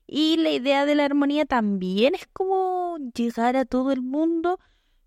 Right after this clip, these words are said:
pero se opone a, a otras cosas porque se supone que de-, es como el,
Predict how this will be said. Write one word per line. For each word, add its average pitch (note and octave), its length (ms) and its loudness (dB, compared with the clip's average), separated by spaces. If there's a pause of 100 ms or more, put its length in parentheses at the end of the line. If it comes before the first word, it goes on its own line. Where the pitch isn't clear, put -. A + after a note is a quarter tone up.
(160)
pero A#3+ 500 2
se A3+ 640 0
opone E4 880 0
a, D4+ 240 -2
a - 320 0
otras B3 400 0
cosas A3 400 2
porque F#3 380 -2
se G3 120 -6
supone G3+ 380 -2
que F#3 320 2
de-, F#3+ 220 -8 (440)
es F#3+ 300 -2
como F#3+ 640 0 (1000)
el, F3+ 720 2